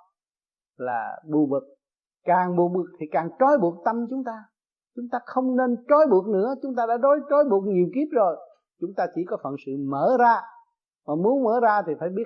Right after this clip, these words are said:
tha thứ mới mở ra được. Các bạn càng tha thứ thì các bạn mở tâm, các bạn dễ dãi, không khó khăn. Mà các bạn còn mê chấp thì các bạn không có bao giờ mở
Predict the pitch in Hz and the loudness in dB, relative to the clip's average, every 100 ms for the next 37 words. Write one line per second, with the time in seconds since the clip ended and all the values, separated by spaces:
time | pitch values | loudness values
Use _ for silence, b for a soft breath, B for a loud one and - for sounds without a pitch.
0 | - - 156 - 180 196 165 131 151 131 | -10 -14 -12 -10 -12 -12 -10 -8 -8 -10
1 | 127 - _ _ _ _ _ - 233 208 | -12 -18 _ _ _ _ _ -6 -4 0
2 | 208 196 226 214 202 190 190 233 202 277 | -2 2 4 4 2 -2 2 2 2 0
3 | 285 202 220 220 202 208 180 254 269 269 | -2 -4 -6 -6 -6 0 2 2 0 -2
4 | 247 262 247 285 233 214 214 165 262 233 | 0 -2 -4 -6 -6 -6 -2 0 2 0
5 | 202 294 - 240 240 294 285 254 277 _ | -2 -4 -8 -8 -4 -4 -4 -6 -14 _
6 | _ _ _ _ _ _ _ _ - 156 | _ _ _ _ _ _ _ _ -8 -4
7 | 233 233 190 208 196 180 156 170 240 - | -4 0 0 0 4 4 4 4 4 4
8 | 277 - _ _ _ 147 - 196 147 - | 2 0 _ _ _ -10 -10 -10 -12 -12
9 | - - 269 262 262 269 247 220 220 170 | -12 -4 -4 -4 -6 -4 -2 -2 -2 -2
10 | 151 131 - _ _ _ _ 135 127 | -2 -6 -12 _ _ _ _ -8 -8